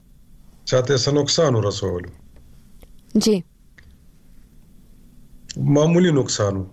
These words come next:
Speaker 1: نو کور ته چې پته ولګیږي، نو مور ورته وایي چې ته سمېږې نه، ورېږه، پلار دې ماښام راشي، هغه ته به وایم.
Speaker 2: مهم.
Speaker 1: نو دا ماشوم چې دی، د پلار نه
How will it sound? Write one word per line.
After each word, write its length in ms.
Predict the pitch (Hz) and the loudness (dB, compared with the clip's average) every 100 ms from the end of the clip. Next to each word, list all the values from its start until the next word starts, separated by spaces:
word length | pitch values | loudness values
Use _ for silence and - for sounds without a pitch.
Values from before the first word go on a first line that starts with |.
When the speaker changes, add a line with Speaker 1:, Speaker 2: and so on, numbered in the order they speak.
| - - - - - - - - | -20 -20 -20 -20 -20 -20 -20 -4
Speaker 1:
نو 100 | 139 | -2
کور 240 | 139 190 190 | 0 0 2
ته 160 | 185 | 2
چې 100 | 165 | 0
پته 300 | 170 185 185 | 0 0 2
ولګیږي، 560 | 190 190 180 185 170 175 | 2 2 0 0 0 0
نو 100 | 156 | 2
مور 380 | 151 160 185 180 | 2 4 4 4
ورته 320 | 170 160 165 | 2 2 0
وایي 240 | 165 180 | 2 2
چې 160 | 175 151 | 0 -4
ته 200 | 147 160 | -2 -2
سمېږې 520 | - 151 170 175 165 | 0 2 4 4 2
نه، 100 | 175 | 2
ورېږه، 340 | 175 170 160 147 | 4 2 2 -2
پلار 280 | 135 160 160 | 0 0 2
دې 100 | 151 | 0
ماښام 440 | 147 127 160 160 | 0 0 0 2
راشي، 280 | 170 131 135 | 2 2 0
هغه 180 | 113 131 | 0 0
ته 140 | 117 | -2
به 120 | 98 | -2
وایم. 260 | 92 92 78 - - _ - | 0 0 -2 -12 -20 _ -4
Speaker 2:
مهم. 400 | 214 202 190 175 151 _ _ _ _ - - - - - - - - - - - - - - - 139 | 0 2 2 0 -6 _ _ _ _ -20 -20 -20 -20 -20 -20 -20 -20 -20 -20 -20 -20 -20 -20 -6 -2
Speaker 1:
نو 40 | |
دا 260 | 135 180 185 | 2 2 4
ماشوم 500 | 180 170 160 196 185 | 2 2 0 -4 -4
چې 120 | 160 | -2
دی، 220 | 160 170 | 2 2
د 120 | 156 | 2
پلار 320 | - 143 151 | 0 0 2
نه 100 | 131 | 0